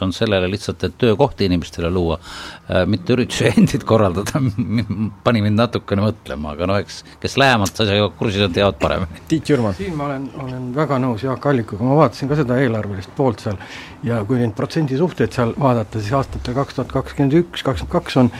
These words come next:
Speaker 3: on turunduseks ainult seitseteist koma viis protsenti oli minu teada, kui, kui ma nüüd õieti mäletan. Ja selliseks kultuurikorraldajate koolituseks,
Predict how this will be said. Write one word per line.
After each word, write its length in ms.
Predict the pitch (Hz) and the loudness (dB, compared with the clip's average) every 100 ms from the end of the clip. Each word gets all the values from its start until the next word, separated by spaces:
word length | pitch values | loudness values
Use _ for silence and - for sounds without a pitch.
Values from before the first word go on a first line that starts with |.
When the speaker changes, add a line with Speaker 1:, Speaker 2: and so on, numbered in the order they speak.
| - - | -10 -4
Speaker 3:
on 140 | 131 120 | 0 4
turunduseks 480 | 180 139 110 113 160 | 6 4 2 2 2
ainult 160 | 156 | 4
seitseteist 540 | - 220 156 135 131 - - - | 4 2 4 2 0 -8 -18 -4
koma 180 | 151 147 | 0 2
viis 160 | 160 - | 2 0
protsenti 440 | 104 - 117 - | -2 2 2 2
oli 100 | 107 | 0
minu 120 | 107 87 | 0 0
teada, 320 | 95 - - - - - | -4 -8 -12 -14 -12 -2
kui, 300 | 135 113 127 - | 0 0 -2 0
kui 120 | 147 | 4
ma 100 | 131 | 6
nüüd 120 | 131 143 | 6 6
õieti 240 | 127 123 | 4 4
mäletan. 300 | 127 107 104 - - - | 2 2 -2 -8 -6 -2
Ja 380 | 147 143 143 139 127 127 | 0 2 4 4 2 -2
selliseks 520 | 175 160 135 131 - - - - | -2 0 0 -2 -8 -12 -12 -4
kultuurikorraldajate 1200 | 165 - 220 196 147 185 214 165 - 123 - 139 | -2 0 4 4 4 6 8 8 6 2 0 0
koolituseks, 580 | - 226 160 - 78 - | 4 6 4 2 -2 -2